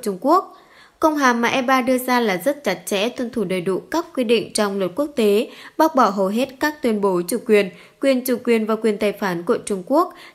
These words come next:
trái với Công ước Liên Hợp Quốc về luật biển năm một nghìn chín trăm tám mươi hai. Chỉ hai ngày sau đó, Trung Quốc đã gửi công hàm phản hồi văn bản của E ba lên Liên Hiệp Quốc.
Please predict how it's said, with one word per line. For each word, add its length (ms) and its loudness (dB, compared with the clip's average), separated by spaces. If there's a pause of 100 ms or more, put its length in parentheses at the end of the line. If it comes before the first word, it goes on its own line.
trái 180 2
với 300 0
Công 260 -4
ước 220 -2
Liên 180 -2
Hợp 180 -2
Quốc 220 -2
về 80 0
luật 220 -4
biển 260 2
năm 200 -2
một 180 -6
nghìn 240 -4
chín 260 -4
trăm 220 -4
tám 160 -6
mươi 80 -10
hai. 200 2 (1200)
Chỉ 180 2
hai 200 0
ngày 180 0
sau 180 -2
đó, 360 4
Trung 260 -4
Quốc 180 0
đã 120 2
gửi 200 2
công 260 -2
hàm 220 -2
phản 180 -4
hồi 220 0
văn 260 -4
bản 240 0
của 160 -2
E 100 -2
ba 240 -2
lên 220 -2
Liên 140 0
Hiệp 200 -4
Quốc. 260 0